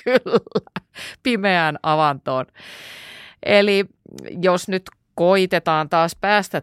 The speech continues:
tähän välitunnin ydin sisältöön, eli näihin teidän lähettämiin palautteisiin, niin poimin täältä ensin ystäväni Mikko Rasilan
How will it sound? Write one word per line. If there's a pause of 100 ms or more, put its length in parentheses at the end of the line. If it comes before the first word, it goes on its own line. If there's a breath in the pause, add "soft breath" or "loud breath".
tähän
välitunnin (340)
ydin (320 loud breath)
sisältöön,
eli
näihin
teidän
lähettämiin
palautteisiin,
niin (380)
poimin
täältä
ensin (720)
ystäväni (120)
Mikko
Rasilan